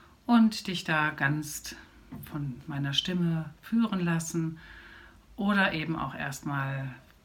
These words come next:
theoretisch verstehen, worum es geht. Das ist mir ja immer sehr wichtig, dass man das auch intellektuell und verstandesmäßig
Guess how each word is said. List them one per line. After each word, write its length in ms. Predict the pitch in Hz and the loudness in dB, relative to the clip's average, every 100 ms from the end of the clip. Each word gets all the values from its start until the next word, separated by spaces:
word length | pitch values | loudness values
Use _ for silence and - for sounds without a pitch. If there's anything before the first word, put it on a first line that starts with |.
| - - - _ | -20 -20 -20 _
theoretisch 640 | - 170 151 160 185 208 - | -4 -4 0 -2 -2 -2 -4
verstehen, 560 | 170 - - 156 147 | -4 -6 -4 -4 -2
worum 300 | 143 143 147 | -2 -4 -4
es 180 | 139 131 | -6 -6
geht. 320 | - 254 247 | -2 -2 -2
Das 120 | 160 190 | -8 -10
ist 220 | - - | -10 -8
mir 100 | 156 | -6
ja 120 | 151 | -6
immer 220 | 147 143 | -6 -6
sehr 180 | 139 135 | -6 -2
wichtig, 500 | 208 214 - 185 - | 0 0 -4 -6 -6
dass 220 | 165 139 | -10 -10
man 120 | 160 | -8
das 180 | 139 139 | -8 -8
auch 180 | - 143 - - - - - | -12 -14 -20 -20 -20 -20 -4
intellektuell 1040 | 202 202 202 180 170 - - 151 151 156 | -2 0 -2 -2 -4 -10 -10 -8 -6 -6
und 340 | 147 139 131 - - - - | -8 -10 -12 -14 -20 -20 -16
verstandesmäßig 1300 | 147 - 156 165 175 170 151 147 147 156 147 - | -2 0 2 2 0 -2 -4 -4 -6 -10 -10 -12